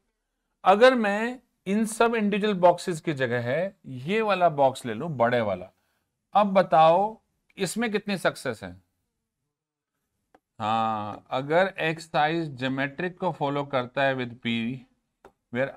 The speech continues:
I one, two, three, four, then summation X I,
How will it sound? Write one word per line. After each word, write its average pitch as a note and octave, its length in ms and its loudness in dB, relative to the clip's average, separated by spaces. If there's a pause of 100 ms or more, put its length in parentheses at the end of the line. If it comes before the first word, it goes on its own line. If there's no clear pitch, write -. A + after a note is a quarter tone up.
I C3 580 0
one, A#2 400 -4 (340)
two, A#2+ 380 -6 (300)
three, A#2 460 -8 (300)
four, B2+ 340 -4 (140)
then A#2 420 -2 (840)
summation F#3+ 540 -4
X E3+ 280 -4
I, G#2 240 4